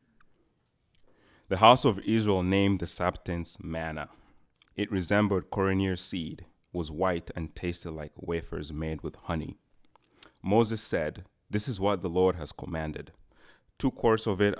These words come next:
are to be preserved throughout your generations, so that it may see, so that they may see the bread I fed you in the wilderness when I brought you out of the land of Egypt.'" Moses told Aaron, "Take a container and put two quarts of manna in it,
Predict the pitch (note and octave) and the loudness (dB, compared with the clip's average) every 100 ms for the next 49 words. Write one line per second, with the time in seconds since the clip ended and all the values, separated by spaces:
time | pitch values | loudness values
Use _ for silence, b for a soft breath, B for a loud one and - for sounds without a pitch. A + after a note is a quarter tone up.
0 | - - F2 F2 - F#2+ F#2 - D#2+ E2+ | -4 0 0 0 -6 -8 -8 -10 -6 -4
1 | E2 - F2+ F2 E2 - _ - E2+ D#2+ | -4 -6 -6 -2 -4 -6 _ -4 -4 -4
2 | D2+ D2+ D#2+ D#2 D2+ D2+ D2+ - B B | -6 -6 -6 -8 -10 -12 -12 -18 B B
3 | - F#2+ F2 G2 F#2+ F2+ E2 - - F#2+ | -2 0 0 0 0 0 0 -2 -2 -2
4 | F2 D#2 - _ b - G#2+ F2+ D#2 G#2+ | -2 -6 -12 _ b -6 0 0 4 4
5 | A2 E2 - - F#2 E2+ F2 _ _ - | 4 0 -4 -2 -2 -2 -8 _ _ -8
6 | D#2 F2 E2+ D#2 - F2 F2 D#2+ E2 D#2 | -2 0 0 -4 -4 -2 -2 -2 -2 -4
7 | D2+ E2 D#2 D#2+ E2+ D#2 D2+ D#2 - - | -6 -6 -4 -2 -2 -4 -8 -10 -14 -10
8 | E2+ D#2+ D#2 D#2+ E2 E2 - D#2+ D#2 D2 | -6 -6 -4 -4 -4 -4 -4 -4 -6 -6
9 | D#2 D#2 D#2 C#2+ - D2 - D2+ - - | -4 -4 -6 -8 -14 -14 -12 -12 -12 -16
10 | - - _ _ _ _ B B B G2+ | -20 -20 _ _ _ _ B B B 4
11 | A#2 G#2 - G2+ G2 - E2 D2 D2+ - | 4 4 0 2 2 0 -2 -2 -8 -12
12 | _ - G#2 - - E2 - A2+ A2+ F2 | _ -2 0 0 -6 -8 -4 2 2 2
13 | D#2 - F2+ - B2+ - - D#2+ - D2+ | -2 -4 -8 -6 -8 -6 -4 -4 -6 -8
14 | D2+ D#2 E2 D2+ F2 D#2 D2+ - | -6 -4 -2 -2 -4 -4 -6 -14